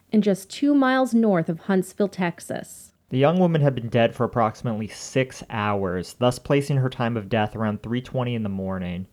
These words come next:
Speaker 2: A rectangular brown pendant containing a smoky blue or brown colored stone on a thin gold chain necklace was found around her neck.
Speaker 1: She was approximately five feet six inches tall and weighed between a hundred and five and a hundred and twenty pounds,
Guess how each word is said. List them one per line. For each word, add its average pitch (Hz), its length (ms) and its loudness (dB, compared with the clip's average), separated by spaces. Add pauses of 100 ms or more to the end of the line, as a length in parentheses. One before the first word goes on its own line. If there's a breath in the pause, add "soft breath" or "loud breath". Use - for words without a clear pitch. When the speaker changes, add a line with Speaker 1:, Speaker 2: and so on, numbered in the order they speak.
(360)
Speaker 2:
A 120 60 -2
rectangular 170 680 4
brown 127 380 2
pendant 117 440 0
containing 110 440 -2
a 92 40 -4
smoky 131 560 -2
blue 123 380 2
or 117 80 4
brown 110 420 -2
colored 110 380 -2
stone 104 360 -2
on 98 120 -2
a 92 80 -8 (100)
thin 120 220 -2
gold 113 260 0
chain 107 340 -4
necklace 101 460 -6
was 95 140 -10
found 101 260 -4
around 98 260 -4
her 95 120 -4
neck. 92 340 -8 (220)
Speaker 1:
She - 180 -6
was 320 160 -2
approximately 254 800 -2
five 208 480 0
feet 208 340 -4
six - 340 -4
inches 190 360 -4
tall 165 420 -2
and 208 180 -2
weighed 254 220 2
between 226 300 -2
a 190 40 2
hundred 226 360 0
and 285 100 -4
five 214 400 0
and 190 100 0
a 180 40 2
hundred 190 320 0
and 180 100 2
twenty 170 300 -2
pounds, 165 560 -6